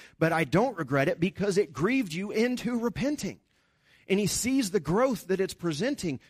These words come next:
that, that it's, it, that it's causing in their lives. He sees that they're drawing closer to God.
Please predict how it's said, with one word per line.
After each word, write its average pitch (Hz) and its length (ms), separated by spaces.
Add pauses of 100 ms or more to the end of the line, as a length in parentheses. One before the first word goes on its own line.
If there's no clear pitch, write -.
that, 160 220
that 170 100
it's, - 260
it, 151 240
that 160 140
it's 156 320
causing 208 580
in 190 120
their 170 120
lives. 185 360
He 160 80
sees 233 420
that - 160
they're 190 140
drawing 196 500
closer 196 640
to 165 160
God. 170 460